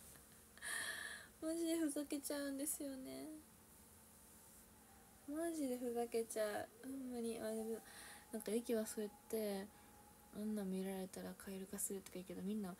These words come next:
もうすでに「そんなんバレてるよ」とか言われるけど、ちょっとほんま今回こそマジしょうもなすぎてやばいかも。ほんまにしょうもないんですけど、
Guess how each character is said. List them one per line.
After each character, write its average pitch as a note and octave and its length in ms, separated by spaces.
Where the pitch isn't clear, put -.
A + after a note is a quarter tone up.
も G3+ 100
う G#3 40
す A3+ 140
で A#3 180
に A3 100
「そ G#3+ 160
ん G#3+ 60
な G#3+ 100
ん G3 120
バ F#3 100
レ F#3+ 100
て G3+ 200
る G3+ 80
よ」 F#3+ 160
と - 60
か G3+ 100
言 F3+ 100
わ F3 140
れ F3+ 160
る F3+ 140
け C#4 100
ど、 B3+ 80
ち C4+ 60
ょ C#4+ 80
っ - 40
と B3 60
ほ B3 60
ん B3 100
ま B3+ 160
今 B3+ 280
回 - 420
こ - 80
そ - 180
マ - 160
ジ - 100
し - 140
ょ A#3 60
う A3+ 40
も A3+ 120
な A3+ 100
す B3+ 160
ぎ A3 100
て A3 120
や G3+ 100
ば G3 140
い - 40
か - 140
も。 A3+ 140
ほ A3 60
ん G#3 60
ま G#3 120
に G3+ 180
し - 140
ょ - 20
う G#3 60
も G3+ 160
な G#3+ 160
い G3+ 80
ん F#3+ 100
で F#3+ 100
す - 160
け G3+ 120
ど、 G#3+ 160